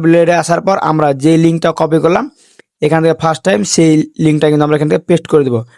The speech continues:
পেস্ট করে দেওয়ার পর go অপশনে ক্লিক করে দেবো। পেস্ট করে go অপশনে ক্লিক করে দেওয়ার পর এখান থেকে অল্প একটু সময় লাগবে এবং অল্প একটু সময় লাগার পর কিন্তু দেখতে পাচ্ছেন এখান থেকে কিন্তু আমাদের যে চ্যানেলটা আমরা সার্চ করলাম, সেটা কিন্তু চলে এলো। Just আমরা এটার উপর ট্যাপ করে দেবো। এটার উপর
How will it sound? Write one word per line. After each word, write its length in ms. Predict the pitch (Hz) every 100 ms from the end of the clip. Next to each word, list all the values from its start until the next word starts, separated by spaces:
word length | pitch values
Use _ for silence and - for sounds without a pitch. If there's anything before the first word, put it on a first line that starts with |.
| _ _ -
পেস্ট 180 | 165 -
করে 100 | 170
দেওয়ার 140 | 170 170
পর 60 | 196 156
go 60 | 165
অপশনে 280 | 160 - 165 156
ক্লিক 180 | 175 160 156
করে 100 | 139
দেবো। 140 | 123 117 - _ _ _
পেস্ট 200 | 165 170 -
করে 140 | 185 185
go 60 | 170 175
অপশনে 240 | - 175 175
ক্লিক 200 | 175 160
করে 120 | 175 170
দেওয়ার 140 | 175 175
পর 80 | 196
এখান 140 | - 165
থেকে 120 | 151 156
অল্প 140 | 156 160 156
একটু 120 | 160 151
সময় 200 | 156 160
লাগবে 160 | 165 185 160
এবং 100 | 135 117 _ _ _ -
অল্প 260 | 160 165 180
একটু 140 | 170 175 -
সময় 200 | 160 156
লাগার 180 | 151 147 156
পর 100 | 151 143
কিন্তু 180 | 151 226 - _ _ -
দেখতে 160 | 156 175
পাচ্ছেন 200 | 156 151 151
এখান 140 | 151
থেকে 120 | 143 151
কিন্তু 140 | 175 -
আমাদের 280 | 151 151 147 135
যে 80 | 143 127
চ্যানেলটা 240 | 147 139
আমরা 120 | 139 135
সার্চ 160 | 147 131 -
করলাম, 180 | 170 196
সেটা 140 | - 151
কিন্তু 140 | 143 135
চলে 120 | 151 139
এলো। 100 | 123 117 _ _ _ -
Just 220 | 170 170 180
আমরা 120 | 160 151
এটার 140 | 147 147
উপর 100 | 156 -
ট্যাপ 160 | 170 -
করে 120 | 156 143
দেবো। 100 | 131 135
এটার 200 | 147 160
উপর 120 | 160